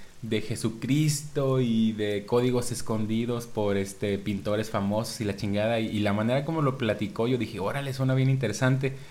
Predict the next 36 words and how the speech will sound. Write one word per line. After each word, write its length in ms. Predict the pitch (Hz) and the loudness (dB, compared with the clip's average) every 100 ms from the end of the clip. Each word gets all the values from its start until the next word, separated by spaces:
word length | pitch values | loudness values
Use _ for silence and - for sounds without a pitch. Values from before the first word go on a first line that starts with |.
| - - - | -20 -8 0
y 100 | 117 | 4
yo 160 | 131 | 4
pensé 540 | 135 151 151 147 143 135 | 6 4 4 4 4 4
estúpidamente 720 | 135 123 127 123 123 120 - | 2 0 2 2 2 0 -2
que 100 | 107 | -2
si 140 | 113 | 0
era 100 | 107 | 2
un 140 | 117 117 | 2 0
estudio 360 | - 117 117 | 0 2 2
serio, 520 | 113 110 104 120 143 147 - - - - | 2 2 2 2 2 0 -8 -18 -20 -4
eh, 360 | 98 95 92 92 | 0 2 2 2
con 160 | 98 95 | 2 2
evidencias 480 | 95 95 104 117 | 2 0 0 0
y 80 | 107 | 0
todo, 220 | 104 107 | 2 4
y 100 | 113 | 4
era 100 | 98 | 2
una 180 | 98 98 - - - - | 2 -2 -4 -12 -10 0
puta 280 | 101 101 | 2 2
historia 360 | 101 - 98 101 | 0 0 2 2
de 80 | 92 | 2
ficción. 420 | 95 - 101 107 | -2 -4 0 0
<laughs> 880 | - - - - - - - - - | -2 -12 -16 -16 -12 -10 -8 -4 6
Pero 220 | 147 180 | 8 8
que 80 | 147 | 8
a 20 | |
final 220 | 151 160 | 6 6
de 100 | 180 | 4
cuentas 240 | 185 180 175 | 2 2 2
está 160 | 165 | 2
muy 160 | 156 156 | 2 0
entretenida 560 | 151 135 139 143 120 | 0 0 0 2 2
y 180 | 98 101 | 2 2
la 100 | 98 | 2
lectura 340 | 95 - 110 117 | 0 0 0 2
era 300 | 120 120 | 2 0